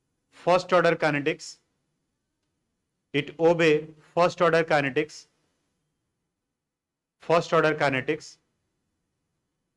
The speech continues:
It means, it means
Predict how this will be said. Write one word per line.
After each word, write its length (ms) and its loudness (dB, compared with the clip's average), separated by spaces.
It 180 -2
means, 420 -2
it 220 2
means 400 -2